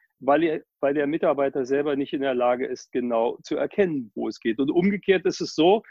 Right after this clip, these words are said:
wenn ich, äh, noch so eine coole Passwortrichtlinie rausgebe und sage, "Und so genau müsst ihr euer Passwort jetzt jeden Monat ändern." Ja, die Richtlinie ist klar, die Mitarbeiter wissen genau, was sie zu tun haben.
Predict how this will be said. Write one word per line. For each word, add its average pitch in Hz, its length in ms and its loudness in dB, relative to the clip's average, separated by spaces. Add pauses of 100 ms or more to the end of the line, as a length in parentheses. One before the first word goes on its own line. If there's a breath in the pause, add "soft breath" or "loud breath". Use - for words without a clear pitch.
(400 soft breath)
wenn 139 160 4
ich, - 340 0
äh, 139 220 2
noch 156 180 4
so 208 100 0
eine 190 120 4
coole 170 320 -2
Passwortrichtlinie 147 1040 -2
rausgebe 135 540 -2
und 131 180 -4
sage, 139 340 4
"Und 123 220 0
so 185 260 6
genau 160 380 4
müsst 156 260 -2
ihr 143 80 4
euer 120 240 2
Passwort 127 580 0 (360 soft breath)
jetzt - 220 -2
jeden 202 300 6
Monat 196 360 6
ändern." 165 500 -2 (180)
Ja, 165 200 -6 (100)
die 135 60 -6
Richtlinie 151 540 0
ist - 160 -6
klar, 170 420 2 (420 soft breath)
die 123 80 -4
Mitarbeiter 151 680 2
wissen 190 340 0
genau, 180 480 4
was 190 160 2
sie 190 140 -6
zu 185 140 -8
tun 202 280 -8
haben. 131 320 -2